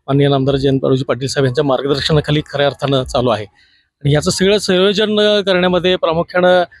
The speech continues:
आमचे ह्या सगळ्या समूहाचे, अ, ग्रुपचे प्रमुख मोहन चव्हाण भैया, त्याचप्रमाणे, अ, माजी अध्यक्ष सतीश पाटील असतील, आत्ताचे जे आमचे सध्याचे अध्यक्ष आहेत, अ, प्राध्यापक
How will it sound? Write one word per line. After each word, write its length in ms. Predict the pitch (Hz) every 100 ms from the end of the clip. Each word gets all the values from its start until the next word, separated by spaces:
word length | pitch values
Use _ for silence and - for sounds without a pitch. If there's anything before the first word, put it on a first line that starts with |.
| - _ -
आमचे 480 | 160 151 180 175 165
ह्या 400 | 165 165 165 -
सगळ्या 320 | - 156 165
समूहाचे, 580 | 156 160 151 147 - 156
अ, 560 | 156 - - 139 139 135 139
ग्रुपचे 280 | 143 143 156
प्रमुख 420 | 156 143 147 -
मोहन 340 | 147 143 143
चव्हाण 340 | 143 139 135 143 147 - _
भैया, 260 | 131 135 127 - - _ _ _
त्याचप्रमाणे, 640 | 143 - 139 139 139 139 135 - - _ _ -
अ, 80 | 139 139 135 135 135 160
माजी 340 | 156 135 131
अध्यक्ष 320 | 139 135 139
सतीश 340 | 131 151 135 -
पाटील 320 | 143 135 131
असतील, 300 | 117 - 120 - - - -
आत्ताचे 520 | 135 78 175 - 170
जे 120 | 156
आमचे 280 | 160 147 156
सध्याचे 400 | 143 143 147 147
अध्यक्ष 360 | 143 131 139 151
आहेत, 240 | 143 -
अ, 160 | 147 135
प्राध्यापक 400 | 143 135 131